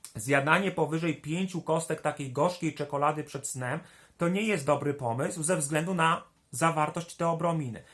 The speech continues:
W stu gramach czekolady gorzkiej może znajdować się około osiemset miligramów teobrominy. Wystarczy zatem zjeść około trzydzieści gramów, czyli około pięć, sześć kostek,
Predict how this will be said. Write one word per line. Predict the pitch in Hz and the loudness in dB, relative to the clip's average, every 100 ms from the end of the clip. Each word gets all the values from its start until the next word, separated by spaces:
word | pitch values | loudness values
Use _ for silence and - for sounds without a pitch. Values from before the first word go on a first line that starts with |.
| - - - | -20 -20 -10
W | - | -2
stu | - 214 214 | 0 2 2
gramach | 170 170 165 151 123 - _ | 6 6 8 6 2 -4 _
czekolady | - 151 151 147 143 135 | -4 0 2 4 2 0
gorzkiej | 131 143 135 - 143 165 - - | 2 2 0 -4 -2 -2 -4 -2
może | 139 156 | 2 2
znajdować | 160 160 156 165 160 160 | 2 2 2 2 2 0
się | - 160 | -4 -2
około | 143 151 160 156 - | -2 2 4 4 4
osiemset | 151 156 170 160 160 156 - - - | 0 0 -2 -2 -2 -4 -8 -20 -6
miligramów | 143 147 147 139 135 139 - | 0 0 2 4 4 2 -4
teobrominy. | 143 135 139 135 127 101 - - - - | 0 0 0 -2 -4 -8 -12 -20 -20 -6
Wystarczy | 147 - 175 170 165 | -2 4 4 4 0
zatem | 160 156 160 143 | 2 2 0 0
zjeść | 151 156 - | 0 0 0
około | 143 156 151 143 - | -4 0 4 2 0
trzydzieści | - 151 143 156 - 135 | -10 -8 -4 -4 -4 -4
gramów, | 131 127 123 113 | 2 2 2 -2
czyli | - 131 131 | -10 -8 -6
około | 120 139 135 127 | -2 0 0 -2
pięć, | - 147 147 147 139 - _ | -4 0 2 0 -4 -12 _
sześć | - - 143 143 - - _ _ | -10 0 2 2 -2 -18 _ _
kostek, | 123 117 - 156 208 | 2 2 2 0 0